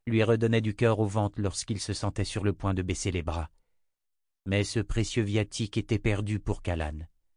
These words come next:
Que lui restait-il pour s'accrocher à l'espoir,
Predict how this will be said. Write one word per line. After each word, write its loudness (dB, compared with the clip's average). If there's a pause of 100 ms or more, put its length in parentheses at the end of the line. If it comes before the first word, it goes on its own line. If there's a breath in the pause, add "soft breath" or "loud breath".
(500)
Que 4
lui 4
restait-il 0
pour -4
s'accrocher 0
à 2
l'espoir, -2